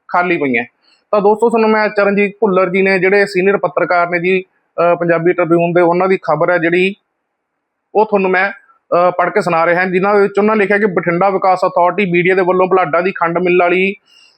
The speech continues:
ਇੱਕ ਸੌ ਬਾਈ ਏਕੜ ਜਗ੍ਹਾ ਤੇ ਕਲੋਨੀ ਹੈ ਜਿਹੜੀ ਉਸਾਰੀ ਗਈ ਸੀ, ਜੋ ਕਿ ਕਰੀਬ ਬਾਰਾਂ ਸਾਲ ਬਾਅਦ ਵੀ ਆਬਾਦ ਨਹੀਂ ਹੋ ਚੁੱਕ-, ਹੋ, ਹੋ ਸਕੀ ਹੈ। ਇਸ ਕਲੋਨੀ ਦੇ ਵਿੱਚ ਛੇ ਸੌ ਤਰਾਸੀ ਪਲਾਟ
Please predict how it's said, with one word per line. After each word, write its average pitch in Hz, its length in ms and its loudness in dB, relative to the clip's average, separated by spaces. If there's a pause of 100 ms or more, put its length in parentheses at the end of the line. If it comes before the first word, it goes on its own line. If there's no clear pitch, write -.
ਇੱਕ 180 120 -2
ਸੌ 240 120 0
ਬਾਈ 185 300 0
ਏਕੜ 220 300 0
ਜਗ੍ਹਾ 202 240 2
ਤੇ 220 120 0
ਕਲੋਨੀ 196 380 2
ਹੈ 196 60 2
ਜਿਹੜੀ 190 200 0
ਉਸਾਰੀ 175 440 0
ਗਈ 180 120 4
ਸੀ, 196 160 -2
ਜੋ 185 160 2
ਕਿ 196 80 -2
ਕਰੀਬ 190 320 -2
ਬਾਰਾਂ 165 280 2
ਸਾਲ 185 240 2
ਬਾਅਦ 175 240 2
ਵੀ 196 80 0
ਆਬਾਦ 170 300 2
ਨਹੀਂ 175 180 -4
ਹੋ 180 140 2
ਚੁੱਕ-, - 380 -6
ਹੋ, 170 140 2
ਹੋ 175 140 2
ਸਕੀ 185 320 0
ਹੈ। 202 180 0 (580)
ਇਸ 196 160 0
ਕਲੋਨੀ 220 440 2
ਦੇ 220 80 2
ਵਿੱਚ 220 280 2
ਛੇ 196 180 0
ਸੌ 220 140 0
ਤਰਾਸੀ 208 420 -2
ਪਲਾਟ 202 340 2